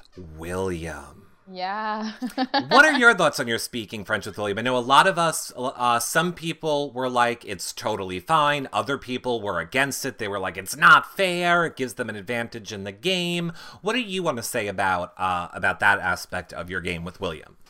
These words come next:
Speaker 2: Euh, le français, c'est ma langue première. Alors,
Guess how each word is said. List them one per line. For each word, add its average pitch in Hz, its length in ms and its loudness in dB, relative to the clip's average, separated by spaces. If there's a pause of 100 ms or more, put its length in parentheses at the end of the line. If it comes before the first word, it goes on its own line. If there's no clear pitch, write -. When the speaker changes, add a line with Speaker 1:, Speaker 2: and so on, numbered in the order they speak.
(720)
Speaker 2:
Euh, 254 40 0 (120)
le 269 160 -2
français, 302 520 0
c'est 330 100 0
ma 254 160 2
langue 277 280 2
première. 214 720 -2
Alors, 233 480 4